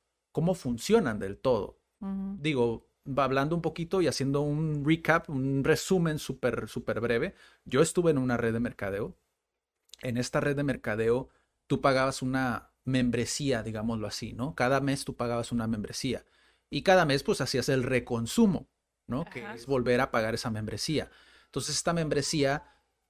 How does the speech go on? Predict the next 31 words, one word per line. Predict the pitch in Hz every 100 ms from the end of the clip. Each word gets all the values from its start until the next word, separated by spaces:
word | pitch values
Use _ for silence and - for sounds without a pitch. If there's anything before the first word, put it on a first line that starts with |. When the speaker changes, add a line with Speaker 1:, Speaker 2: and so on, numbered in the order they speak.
| -
Speaker 1:
eh, | 123 113 107 104 104 104
básicamente | 123 151 123 120 117
eran | 135 135
como | 123 110
doscientos | 104 - 120 117 135 123
dólares, | 131 165 175 175
doscientos | 143 - 131 139
cincuenta | 127 120 123 135
dólares, | 131 143 165 180 -
algo | 104 110 127
así, | 123 - 123 202 _
¿no? | 107 123 208 _ _ - _ _ _ _ _ -
Y | 233 254
te | 214
mandaban | 185 165 143 139 151 160
señales | - 160 156 175 208 123 - - - _ _ _
con | 135 127
las | 123
cuales | - 127 151
tú | -
podías | 135 139 131 151
invertir | 143 117 - 135 143 -
en | 135
la | 117 107
bolsa | 117 117 - 120
de | 117
divisas, | 113 123 180 - 92 - - -
¿no? | 120 131
En |
Speaker 2:
Ok. | -
Speaker 1:
Forex. | 165 160 98 - -